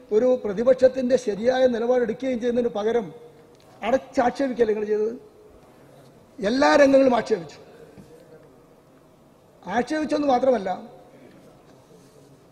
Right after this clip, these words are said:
കോൺഗ്രസ് എന്ന് പറയുന്ന പാർട്ടിക്ക് ഒരു നിലപാടില്ല എന്ന അവസ്ഥയിലേക്ക് നിങ്ങൾ എത്തിച്ചേർന്നു. ഏറ്റവും ഒടുവിൽ നിങ്ങൾ നോക്കൂ, ഈ കുട്ടികളുടെ, നമ്മുടെ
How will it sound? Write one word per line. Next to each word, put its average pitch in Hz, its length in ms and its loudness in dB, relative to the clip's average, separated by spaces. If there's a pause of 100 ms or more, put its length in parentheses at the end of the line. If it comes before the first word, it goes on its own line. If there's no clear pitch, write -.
(640)
കോൺഗ്രസ് 285 500 0
എന്ന് 269 340 -2
പറയുന്ന 247 300 4
പാർട്ടിക്ക് 233 800 -6
ഒരു 214 160 -2
നിലപാടില്ല 254 760 2
എന്ന 247 280 6
അവസ്ഥയിലേക്ക് 214 420 -2
നിങ്ങൾ 202 140 -6
എത്തിച്ചേർന്നു. 185 380 -12 (1120)
ഏറ്റവും 262 200 6
ഒടുവിൽ 262 160 6
നിങ്ങൾ 233 140 2
നോക്കൂ, 180 280 -4 (1160)
ഈ 240 400 -2 (1400)
കുട്ടികളുടെ, 262 580 2
നമ്മുടെ 226 400 -4